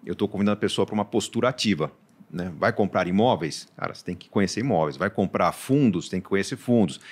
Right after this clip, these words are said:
É a mesma coisa com cripto, com fundo imobiliário. É, é, é, é irresponsável eu convidar a pessoa pra colocar todos os recursos num único mercado se ela não for uma pessoa que vai olhar esse mercado no dia a dia conectada com outras, outras pessoas. Você sabe muito bem disso.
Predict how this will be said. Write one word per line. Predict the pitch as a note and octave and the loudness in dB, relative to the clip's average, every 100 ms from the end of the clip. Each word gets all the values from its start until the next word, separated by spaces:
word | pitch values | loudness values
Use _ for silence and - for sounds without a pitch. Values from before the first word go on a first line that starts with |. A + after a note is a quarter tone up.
| - | -8
É | - | -2
a | C3+ | 2
mesma | C#3 C3 | 2 2
coisa | B2+ A2+ | 2 0
com | A#2+ | -2
cripto, | G#2 A#2+ A2+ - | 0 2 2 0
com | G2+ G#2 | -6 -6
fundo | A#2 A2 | 0 2
imobiliário. | A2 G#2 G#2 G#2+ G2+ F#2+ - - - | 2 2 2 4 2 0 -6 -20 -4
É, | G#2 G2+ - - | 0 0 -2 -6
é, | G#2 - G#2 G2 | -6 -4 -4 -2
é, | A2 | 2
é | |
irresponsável | C3 D#3+ D3 C#3+ - B2+ G#2+ - A#2 D3+ B2+ G#2+ | 6 6 4 0 2 2 2 2 2 2 4 4
eu | G2+ | 4
convidar | A2+ G2+ G2 G2 | 0 -2 0 0
a | |
pessoa | G2+ F2 - F#2+ E2+ | -2 -4 -2 0 0
pra | F#2+ F2 | -2 -2
colocar | G2 F2+ F#2+ F2+ | 0 0 2 0
todos | C3 C#3+ | 0 0
os | A2 | 0
recursos | G#2 A2 F#2+ F#2+ | 0 -2 -2 -2
num | G2 | 0
único | G2 G2+ | 0 0
mercado | G2 E2 - A#2+ C3 | -2 0 2 2 0
se | C#3 | -2
ela | D3 | 0
não | D#3 | 0
for | - C3+ D3+ | 0 2 2
uma | E3 | 2
pessoa | D3 - E3 | -2 -2 -2
que | D#3 | 0
vai | D#3 | 4
olhar | E3+ E3+ D3+ F3+ | 4 4 4 2
esse | G3 - | 2 2
mercado | D#3+ C3+ A2 A2+ A2 | 2 2 2 2 4
no | G2+ | 2
dia | G#2 | 2
a | |
dia | F2+ A2 C3+ | 2 0 0
conectada | C#3 C3 - B2 C3 | 0 -2 0 -2 0
com | C3 | -2
outras, | B2+ B2+ - - | -4 -6 -10 -2
outras | A2+ A#2+ - | 0 0 0
pessoas. | C3 - E2 - - - | 0 2 0 -2 -18 -8
Você | - | -2
sabe | B2+ C3 C3+ | 2 4 4
muito | B2+ C3+ C3+ | 4 2 2
bem | A2+ A2+ | 2 4
disso. | F#2+ B2 - | 2 0 -2